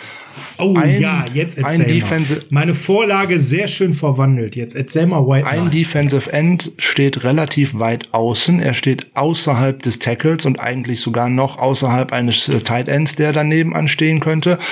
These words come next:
Speaker 2: Und damit steht er eigentlich genau dort, wo ich herlaufen möchte. Der bringt mir vielleicht nicht unbedingt den Druck auf den Quarterback in dem Falle gegen uns,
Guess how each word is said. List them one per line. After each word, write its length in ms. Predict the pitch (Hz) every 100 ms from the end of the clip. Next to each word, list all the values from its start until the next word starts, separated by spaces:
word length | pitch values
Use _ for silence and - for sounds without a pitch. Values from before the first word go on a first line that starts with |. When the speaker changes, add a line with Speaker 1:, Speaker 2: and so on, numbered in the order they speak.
| - -
Speaker 2:
Und 160 | 147
damit 260 | 160 190 165
steht 300 | - 175 175
er 120 | 156
eigentlich 520 | 151 160 147 151 -
genau 500 | 165 170 175 196 233 208
dort, 400 | 160 165 175 143
wo 160 | 147 160
ich 180 | 143
herlaufen 580 | 202 196 104 101 - 104
möchte. 520 | 107 101 - 135 202 - - - - - -
Der 100 | 139
bringt 260 | 185 208
mir 120 | 160
vielleicht 380 | 143 151 151 143
nicht 140 | 151 147
unbedingt 420 | 165 151 151 143
den 140 | 143
Druck 260 | 143 160 143
auf 140 | 135
den 160 | 135 127
Quarterback 560 | 196 214 127 117 120
in 160 | 127 110
dem 180 | 120 117
Falle 340 | - 113 123
gegen 260 | 120 120 131
uns, 440 | 131 127 202 208